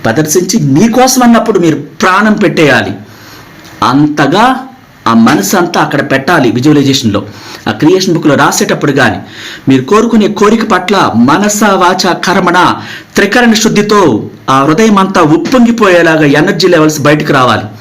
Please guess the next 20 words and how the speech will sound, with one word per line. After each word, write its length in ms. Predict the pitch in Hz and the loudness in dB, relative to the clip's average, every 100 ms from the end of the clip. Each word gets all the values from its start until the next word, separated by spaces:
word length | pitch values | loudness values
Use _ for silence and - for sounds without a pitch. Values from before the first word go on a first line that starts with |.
| - - - - - - - | -20 -20 -20 -20 -20 -20 -6
ఫైవ్ 180 | 160 170 | -2 0
సెన్స్ 320 | 185 170 165 | 0 0 0
ఫీల్ 260 | 156 160 151 | 2 2 4
అవ్వాలి, 340 | 135 123 101 101 - - | 2 0 -2 -6 -14 -6
యాక్షన్ 400 | 147 170 - - | -4 -2 -4 0
ఉండాలి, 420 | 156 147 135 101 - - - - - - | 2 2 2 -2 -6 -16 -20 -20 -10 0
ప్రేమ 280 | 170 180 170 | 0 2 2
ఉండాలి, 440 | 151 143 147 120 | 2 2 2 0
ఫీలింగ్స్ 460 | 113 170 196 190 165 | 0 2 2 0 0
ఉండాలి, 360 | 160 160 139 143 | 2 2 0 0
అనుభూతులు 460 | 180 202 220 180 | 0 0 0 0
ఉండాలి. 320 | 170 175 156 | 0 2 2
ఆ 100 | 117 | 2
ఇష్టాన్ని 560 | 147 147 147 233 208 175 | 2 0 0 0 0 0
ప్రత్యేకంగా 680 | - 180 180 240 240 233 220 | 0 -4 -2 0 2 2 2
ప్రదర్శించాలి. 640 | 175 165 151 123 107 - - - - - - - - 135 | -2 -2 0 -2 -2 -6 -12 -20 -20 -20 -20 -20 -6 -4
అద్భుతం 440 | 139 135 175 156 | -4 -2 0 2
ఎందుకు 240 | 151 220 226 | 2 2 2
జరగదో 340 | - 180 185 | 0 2 0
చూడండి. 380 | - 131 98 | 0 0 -2